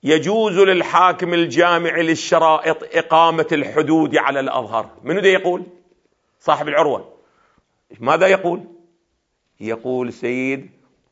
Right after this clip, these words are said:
سيد الخوئي: "وهذه الأدلة تدل على أنه لا بد من إقامة الحدود"، بلي،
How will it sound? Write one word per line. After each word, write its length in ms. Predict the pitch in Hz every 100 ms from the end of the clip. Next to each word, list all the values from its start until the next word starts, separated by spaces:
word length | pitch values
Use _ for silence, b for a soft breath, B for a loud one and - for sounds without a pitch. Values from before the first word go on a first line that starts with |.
| _ - -
سيد 240 | - 120
الخوئي: 280 | 113 123 110
"وهذه 680 | 110 110 123 123 110 110 110
الأدلة 560 | 113 113 123 127 120
تدل 580 | 113 120 107 139 131 120
على 400 | - 113 107 - 131
أنه 500 | 143 143 143 151 139
لا 220 | 117 107
بد 360 | 85 135 135
من 280 | 190 208 208
إقامة 400 | 196 196 175 156 143
الحدود"، 480 | 113 120 104 90
بلي، 380 | - 113 175 139